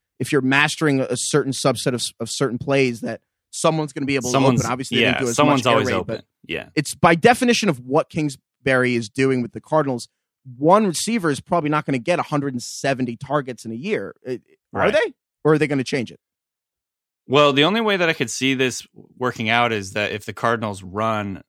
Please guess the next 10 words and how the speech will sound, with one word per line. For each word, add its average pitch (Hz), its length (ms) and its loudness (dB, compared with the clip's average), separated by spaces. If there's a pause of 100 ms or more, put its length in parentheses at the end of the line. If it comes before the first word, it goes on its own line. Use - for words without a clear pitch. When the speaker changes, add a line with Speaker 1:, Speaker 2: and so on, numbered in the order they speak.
Speaker 2:
like, 95 320 -6
way 101 320 -4
more 92 240 -8
plays 92 920 -8 (460)
than 85 560 -12 (480)
Houston 87 580 -8 (140)
was 78 380 -6
running. 73 360 -12 (400)
And 107 120 -4
so 98 400 0